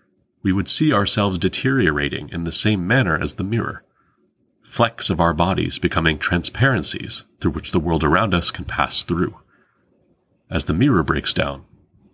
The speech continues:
as we break down, the image of the self breaks down back into an image of nature.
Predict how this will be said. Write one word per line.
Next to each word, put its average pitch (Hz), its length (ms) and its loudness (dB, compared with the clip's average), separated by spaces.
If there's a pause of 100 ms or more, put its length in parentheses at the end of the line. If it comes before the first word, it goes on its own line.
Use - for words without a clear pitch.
(140)
as - 220 -4
we 170 160 4
break 104 240 -8
down, - 280 -4 (760)
the 85 160 0
image 107 200 2
of 92 100 -2
the 101 80 0
self 120 380 0
breaks - 280 -2
down - 340 -4 (140)
back 90 280 -2
into 92 220 0
an 87 100 2
image 73 380 -6
of 78 140 -12
nature. - 460 -2